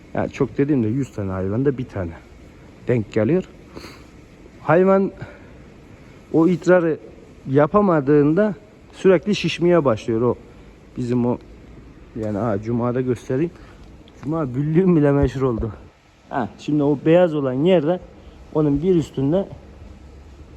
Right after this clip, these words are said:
ağlar şişmeye başlıyor. Orada demlik büyüklüğünde olur.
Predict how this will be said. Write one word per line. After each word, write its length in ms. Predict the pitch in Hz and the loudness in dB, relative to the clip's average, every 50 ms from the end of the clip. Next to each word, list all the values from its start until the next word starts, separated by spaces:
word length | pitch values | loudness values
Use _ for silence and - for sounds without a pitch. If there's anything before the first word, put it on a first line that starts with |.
| - _ - - - - | -20 _ -20 -20 -8 -4
ağlar 280 | 135 139 151 202 214 | -2 0 2 2 2
şişmeye 540 | - - - 202 - - 214 208 208 208 185 | 0 0 -4 -4 -2 0 0 2 4 4 4
başlıyor. 440 | 156 127 104 - - - 92 85 - - - - - - - - - - - - - - - - - - - - - - - - _ _ - - | 4 2 0 -2 -8 -12 -12 -12 -12 -16 -20 -20 -20 -20 -20 -20 -20 -20 -20 -20 -20 -20 -20 -20 -20 -20 -20 -20 -20 -20 -20 -20 _ _ -4 0
Orada 240 | 135 156 156 131 | 2 2 2 2
demlik 420 | 131 135 143 165 170 165 - - 135 | 2 0 0 2 0 -2 -2 -2 0
büyüklüğünde 520 | 139 135 127 - - 135 127 123 120 123 | 0 0 0 0 -2 -2 0 0 2 0
olur. 380 | 117 139 170 180 175 180 - | 2 4 4 4 4 2 -2